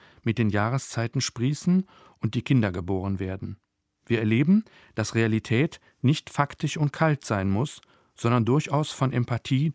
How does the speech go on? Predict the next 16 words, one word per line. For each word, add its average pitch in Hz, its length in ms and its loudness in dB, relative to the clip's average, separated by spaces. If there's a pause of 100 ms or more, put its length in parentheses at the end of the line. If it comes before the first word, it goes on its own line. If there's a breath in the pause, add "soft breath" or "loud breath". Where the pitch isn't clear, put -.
durchdrungen 120 560 0
sein 95 280 -4
kann. 92 300 -10 (920 soft breath)
Schon 156 240 0
in 170 100 4
den 147 160 6
Bildern 180 300 4
eines 143 260 0
Peter 143 280 0
Bruegel, 135 520 0 (340)
etwa 104 260 -4
den 90 160 -4
Sprichwörtern 139 880 -4
oder 101 220 -2
den 90 200 -4
Kinderspielen, 131 800 -2